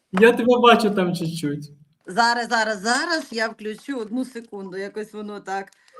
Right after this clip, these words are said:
Speaker 2: Оце зараз будуть казати, щоб не накаркала, але я тільки гарне завжди кажу. Е, дивіться, ми чомусь, у нас якісь такі первобитні страхи, е, і це нормально, в принципі, тому що в людини, е, якби є така перша основа в її природі —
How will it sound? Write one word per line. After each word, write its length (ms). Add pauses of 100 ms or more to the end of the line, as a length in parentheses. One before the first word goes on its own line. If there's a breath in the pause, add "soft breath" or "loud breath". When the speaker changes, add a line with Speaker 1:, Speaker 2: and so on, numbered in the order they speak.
(480 loud breath)
Speaker 2:
Оце 280
зараз 240
будуть 180
казати, 280
щоб 180
не 120
накаркала, 640
але 120
я 120
тільки 240
гарне 400
завжди 340
кажу. 340 (340 soft breath)
Е, 280
дивіться, 400
ми 160
чомусь, 480
у 60
нас 220
якісь 260
такі 240
первобитні 720
страхи, 420 (480 soft breath)
е, 340 (100)
і 420 (460)
це 160
нормально, 600 (100)
в 100
принципі, 380
тому 300
що 200
в 60
людини, 720
е, 220
якби 500 (280 soft breath)
є 320
така 280
перша 380
основа 840
в 20
її 240
природі — 640